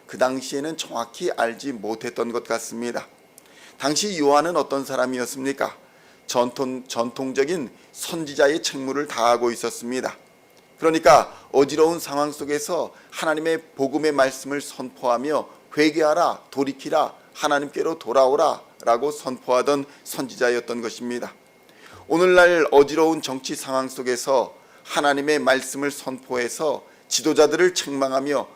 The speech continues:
선지자적인 사명을 교회에서 감당해야 한다라는 것도 이와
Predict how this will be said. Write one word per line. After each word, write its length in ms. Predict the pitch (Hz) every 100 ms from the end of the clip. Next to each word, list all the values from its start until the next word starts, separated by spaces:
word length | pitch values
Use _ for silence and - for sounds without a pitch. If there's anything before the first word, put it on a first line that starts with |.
| -
선지자적인 1080 | - - 170 160 156 160 170 - 160 165 170
사명을 720 | - - 127 135 139 151 120 - -
교회에서 680 | - 135 135 135 135 - 151
감당해야 600 | - 113 123 131 131 127
한다라는 960 | 127 131 165 120 - - - - 120 151
것도 400 | 151 - 151 135
이와 420 | 120 131 135